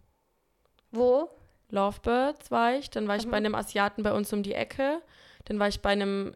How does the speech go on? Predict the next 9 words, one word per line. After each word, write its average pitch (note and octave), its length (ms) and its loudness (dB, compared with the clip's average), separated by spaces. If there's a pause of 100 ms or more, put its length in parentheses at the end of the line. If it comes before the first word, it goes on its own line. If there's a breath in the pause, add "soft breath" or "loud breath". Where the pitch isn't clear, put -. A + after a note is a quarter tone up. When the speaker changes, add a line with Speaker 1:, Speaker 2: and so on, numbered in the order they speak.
Speaker 2:
Italiener G3+ 640 -2
bei B3+ 120 2
uns B3+ 220 -2
um B3+ 100 -2
die B3+ 120 -6
Ecke. - 200 -2
Speaker 1:
Welcher C4+ 260 2
Italiener? G#3+ 680 -6 (360)
Speaker 2:
Unten. G3+ 680 -2